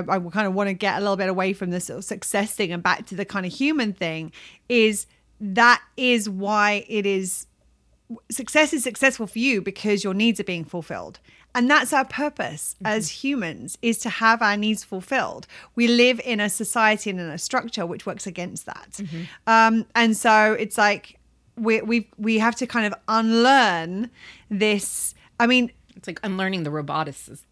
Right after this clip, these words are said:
Speaker 1: Right.
Speaker 2: roboticism.
Speaker 1: Well, it's about unlearning this, this conditioning around,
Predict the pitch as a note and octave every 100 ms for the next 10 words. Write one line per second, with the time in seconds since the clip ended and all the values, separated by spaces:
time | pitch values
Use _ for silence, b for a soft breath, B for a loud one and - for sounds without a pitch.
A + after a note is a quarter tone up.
0 | _ C#4 C5 C#4+ G#3+ C#3+ - - F#3 F#3+
1 | - C#4+ C#4+ C4+ A#3 - B3+ D#4 - C4
2 | D4 C#4 E4 C#4+ A3+ A3+ A3 A3 G#3+ -
3 | A3 D4 - A3 G3+ G3+